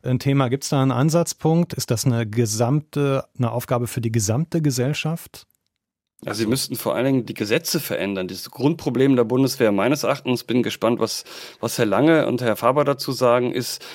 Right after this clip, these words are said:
Speaker 2: dass wir eine Zivilgesetzgebung für die Bundeswehr haben. Äh, dass wir ein, einen Rechtsrahmen haben, der die Bundeswehr gleichsetzt mit der Zivilgesellschaft. Wenn also heute ein, ein Kompaniechef,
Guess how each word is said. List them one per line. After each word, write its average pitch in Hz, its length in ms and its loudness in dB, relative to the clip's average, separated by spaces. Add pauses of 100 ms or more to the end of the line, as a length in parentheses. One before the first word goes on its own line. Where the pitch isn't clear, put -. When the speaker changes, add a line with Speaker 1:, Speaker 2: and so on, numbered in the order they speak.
(180)
Speaker 2:
dass - 240 -4
wir 113 360 2
eine 113 220 0
Zivilgesetzgebung 117 920 0
für - 120 -4
die 110 100 0
Bundeswehr 135 460 0
haben. 78 220 -8 (460)
Äh, 117 120 0
dass 117 220 -4
wir 113 420 2
ein, 117 160 0
einen 110 200 -4
Rechtsrahmen 131 680 -2
haben, 123 500 0
der 113 420 2 (260)
die 120 80 -2
Bundeswehr 127 520 2
gleichsetzt 113 600 -2
mit - 100 -6
der 113 80 0
Zivilgesellschaft. 127 880 -4
Wenn 120 140 0
also 113 220 -2
heute 127 260 0
ein, 107 240 0 (480)
ein 107 200 0
Kompaniechef, 120 960 -2